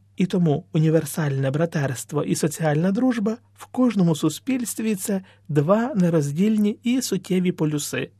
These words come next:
Їх розділення веде до деформації і небезпечної поляризації.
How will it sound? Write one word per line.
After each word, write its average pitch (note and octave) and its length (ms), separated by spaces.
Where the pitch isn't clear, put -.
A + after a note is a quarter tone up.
Їх B2+ 280
розділення C#3 840
веде C#3+ 300
до A#3 100
деформації F#3 1080
і A3+ 220
небезпечної D3 880
поляризації. C#3 1080